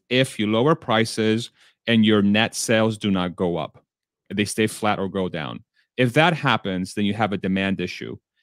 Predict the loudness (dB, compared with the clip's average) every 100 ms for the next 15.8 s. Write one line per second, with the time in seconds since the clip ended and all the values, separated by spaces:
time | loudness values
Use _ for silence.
0 | _ 0 2 2 2 4 6 6 4 0
1 | _ 0 2 4 2 -4 0 2 2 2
2 | 0 0 -2 -4 -10 _ _ 0 2 2
3 | 4 2 2 -2 _ _ -6 2 4 4
4 | 0 -4 -2 0 2 2 0 -2 -12 -20
5 | -6 2 2 2 -6 -2 2 4 2 2
6 | 0 0 0 0 0 0 0 0 -2 -6
7 | -4 0 2 4 4 2 2 4 4 2
8 | 2 2 0 -8 _ _ _ 2 2 4
9 | 2 0 2 2 4 4 2 -2 _ _
10 | -2 -2 4 6 6 4 -2 _ -2 0
11 | 2 4 6 6 6 4 0 _ _ _
12 | -18 -6 2 4 6 6 4 6 6 4
13 | 4 2 2 0 2 4 4 2 -2 0
14 | 2 2 2 4 6 6 6 4 4 4
15 | 2 0 0 -2 -2 -4 -10 -16